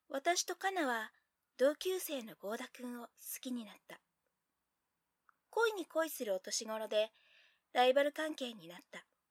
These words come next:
最終的には、二人とも告白できずに、合田くんの転校により、恋は終わった。マコはカナについて、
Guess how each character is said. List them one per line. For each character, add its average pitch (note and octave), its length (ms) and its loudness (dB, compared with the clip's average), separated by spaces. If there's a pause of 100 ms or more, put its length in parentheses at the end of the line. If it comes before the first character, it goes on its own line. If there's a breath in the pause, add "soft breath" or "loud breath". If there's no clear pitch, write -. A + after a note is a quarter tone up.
(1300)
最 D4 260 0
終 D#4 220 -2
的 D#4 200 -2
に D#4 120 2
は、 B3 220 0 (300 soft breath)
二 - 280 -8
人 B3+ 100 -4
と B3 120 -2
も B3 100 -2
告 - 260 -12
白 C4 240 -4
で C4 100 -2
き D4 120 -8
ず C4 140 -8
に、 G#3+ 200 -10 (400 soft breath)
合 D4+ 180 6
田 E4 120 6
く D#4+ 160 -2
ん D#4 60 2
の D#4+ 80 0
転 D4+ 260 -4
校 D4+ 180 0
に D4 160 0
よ C#4+ 80 2
り、 C#4+ 240 -10 (300)
恋 B3 280 2
は D#3+ 140 -10
終 D#3+ 60 -20
わ - 80 -18
っ - 20 -20 (120)
た。 - 140 -14 (2000)
マ F#4+ 140 4
コ G4 140 -4
は D#4+ 140 0
カ D#4 140 -4
ナ F4 140 0
に C4+ 140 -2
つ - 160 -10
い A#3+ 80 -8
て、 G3 260 -6